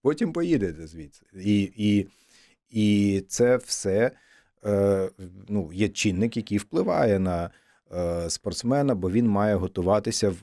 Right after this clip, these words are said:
в, ну, можна сказати, в ідеальних умовах, оскільки все впливає на те, як, яким він підійде. Друга складова, е, що ця ситуація, вона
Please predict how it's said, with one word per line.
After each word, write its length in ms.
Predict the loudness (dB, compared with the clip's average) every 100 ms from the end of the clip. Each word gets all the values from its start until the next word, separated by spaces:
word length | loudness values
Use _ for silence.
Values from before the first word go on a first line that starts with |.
| -16
в, 360 | -14 -6 -6 -8 -16 -18
ну, 140 | -18 -16
можна 220 | -8 -6 -6
сказати, 380 | -6 -6 -4
в 60 | -2
ідеальних 540 | 2 2 2 0 -6
умовах, 460 | -2 0 0 -2 -6
оскільки 580 | -12 -8 -6 -4 -6 -10 _ _ _ -10
все 240 | 0 2
впливає 640 | 2 -2 0 2 4 4
на 120 | 2 -4
те, 240 | -2 0
як, 240 | 0 -2
яким 380 | -6 -6 -4 -2
він 180 | -4 -6
підійде. 480 | -10 -16 -16 -20 _ -4
Друга 260 | 0 0
складова, 580 | -2 -2 0 2 2 0 -2 _ _ _ _ _ _
е, 520 | -8 -4 -2 -2 -2 -4
що 540 | -2 2 4 2 -2
ця 240 | -4 -2 -2
ситуація, 840 | -4 -2 2 2 2 0 2 2
вона 680 | 0 -2 0 2 2 2 -2